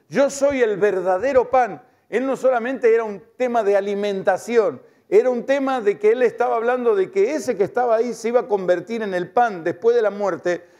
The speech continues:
es el verdadero pan, el que comía de él. Por eso no era solamente de asistencialismo como hacemos nosotros, que tenemos un comedor y lo hacemos con gratitud a Dios. No, Dios no es un asistencialista de tu vida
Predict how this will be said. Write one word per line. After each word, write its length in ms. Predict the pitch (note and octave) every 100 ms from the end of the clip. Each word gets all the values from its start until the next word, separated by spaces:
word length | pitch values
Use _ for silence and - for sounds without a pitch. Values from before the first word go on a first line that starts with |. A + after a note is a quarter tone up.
| _
es 320 | - A#3 B3 A3
el 180 | G#3
verdadero 640 | F#3+ F#3 F#3 F3+ A#3+ A3+ A#3
pan, 420 | B3+ G#3+ C#3 A2+ _ _ _ _ _ _ _ -
el 200 | F3+ D3+
que 180 | F#3+ -
comía 420 | F#3 G#3 B3+ A3
de 260 | G3+ A3+
él. 280 | A#3 - - _ _ _ -
Por 180 | F#3+
eso 240 | C4+ - B3
no 220 | G#3 A#3
era 160 | A3+ G#3+
solamente 840 | G#3+ G#3+ G3 A3 A3+ F3+ G3 C#3+ - -
de 160 | F#3
asistencialismo 1080 | G3+ - F#3+ - G3+ F3 G3 F#3 A3 G#3 F#3+
como 200 | G3 F#3
hacemos 320 | F3 G#3 G3+
nosotros, 500 | F#3 D#3 G3+ F#3+ F3 - _ -
que 100 | F#3+
tenemos 400 | G3 G#3 G#3+ F#3+
un 100 | F#3
comedor 380 | F#3 F#3 F#3+ G3+
y 60 |
lo 100 | F#3
hacemos 320 | F3 G3+ G3+
con 160 | F3+ F3
gratitud 480 | F3 E3 F3 F#3+ F#3
a 60 |
Dios. 220 | F3 E3+ B2 - _
No, 260 | F3 F#3+ F3+
Dios 260 | D#3+ C4+
no 240 | B3+ G#3+ A#3+
es 220 | D4 C#4+
un 140 | A#3
asistencialista 1120 | G#3 - F#3+ - G3+ F#3 - F#3 G3+ B3+ - F#3+
de 140 | F3
tu 140 | F3+
vida 420 | F3 A#3+ B3 G3+